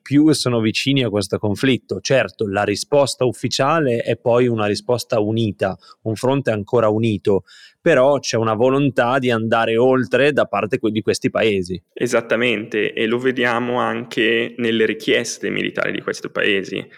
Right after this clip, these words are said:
Speaker 2: Non è un caso che sia Stati Uniti sia Gran Bretagna abbiano annunciato l'invio di un sistema di protezione missilistica Patriot di ultima generazione per la Polonia, proprio a dare garanzie,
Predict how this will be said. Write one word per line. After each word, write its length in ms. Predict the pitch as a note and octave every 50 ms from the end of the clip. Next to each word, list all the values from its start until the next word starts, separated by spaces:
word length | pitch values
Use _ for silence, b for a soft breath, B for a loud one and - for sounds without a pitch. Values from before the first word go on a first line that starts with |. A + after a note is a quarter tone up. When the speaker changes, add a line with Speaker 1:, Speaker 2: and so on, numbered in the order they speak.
| B B B
Speaker 2:
Non 200 | B2+ A#2+ A2+ A#2
è 40 |
un 180 | A#2+ B2+ C#3+ C#3
caso 840 | C3+ - C3+ G#2+ G#2 G#2 A2 A#2 A#2+ A#2 A#2 A#2 A#2+ A#2+ A#2+ A#2+ B B B B B B -
che 120 | - A#2+
sia 260 | A2 - - A2+ A2
Stati 400 | G#2+ - - - - A#2 A2+ -
Uniti 680 | B2+ A#2+ C3 C3+ C3 A#2 A#2+ A#2+ A2+ G#2+ G#2+ G#2 G#2 G#2+ B B B B
sia 640 | _ - - - - - - C3+ B2 A#2 A2 G#2 G2+ G#2
Gran 280 | G2+ A2+ A2 A2 A#2+
Bretagna 840 | A#2+ C#3+ D3 C#3+ A2+ F#2+ F#2 F#2 F#2+ G#2 G#2+ A2+ G#2+ A2+ A#2+ A#2+ B B B B B B B
abbiano 840 | - A#2 A2 A2 G#2 A2 A2 G#2+ G#2+ G#2+ G#2 G2+ G2 G2+ - - _
annunciato 1300 | - A2+ A2 A#2 B2+ C3+ C#3+ C#3+ C#3 - - B2 - F#2+ F#2+ - - - A2 A2 A2 G#2+ A2+ - b b b b
l'invio 500 | b A#2 A#2 A#2 A2+ G#2+ B2 A#2+ A#2+ A2+
di 80 | A2 G#2+
un 100 | A2 A2
sistema 500 | A2 - A2 - - - A2+ A2 G#2+ G#2+
di 120 | G#2+ G#2
protezione 500 | - A2+ G#2+ - G#2 G#2+ - B2 A2+ G#2+
missilistica 680 | G#2 G#2+ G#2+ - - - - A2 A2 - - - - -
Patriot 420 | - G#2+ G#2 F#2+ F#2+ - G#2 G#2
di 60 | G#2
ultima 340 | A2+ A#2 A2 A#2 G#2 G2 G2
generazione 640 | G2+ G2+ A2 A2+ A2 C3 C3 - - G#2 F#2+ G2 G2+
per 160 | - - -
la 100 | F#2+ F2+
Polonia, 580 | - - G2 G2+ G2 G2 E2+ F2+ F2+ - F2 - _ B B B B B B B B
proprio 240 | - C3+ B2 - A#2
a 60 | A2+
dare 200 | A#2 A2 G#2 F#2+
garanzie, 1080 | G#2 A#2 A#2 A#2 A#2+ B2 C3+ C#3+ D3 - - - B2 G#2+ G#2 G#2 G#2+ G#2+ A2+ A2+ A2+